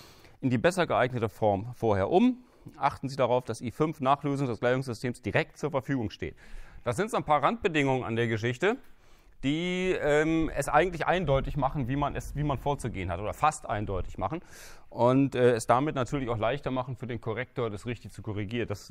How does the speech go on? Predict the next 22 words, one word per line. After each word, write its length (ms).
äh, 160
zu 120
korrigieren. 560
Ich 520
wandle 380
noch 120
mal 140
eben 240
die 80
Geschichte 400
hier 160
um. 280
Das 180
mache 200
ich 80
jetzt 140
aber 120
mal 160
nur 120
mit 180
dem 80
Schwamm. 280